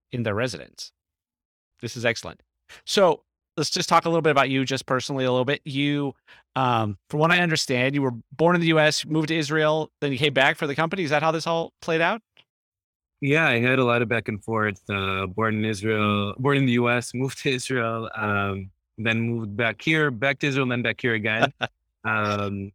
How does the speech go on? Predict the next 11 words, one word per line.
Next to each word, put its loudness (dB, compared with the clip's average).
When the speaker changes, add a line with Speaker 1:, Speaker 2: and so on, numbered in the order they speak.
Speaker 2:
I 0
actually -2
beforehand -4
started -2
a -4
company 0
that -2
dealt -2
with, 0
uh, -4
electric -6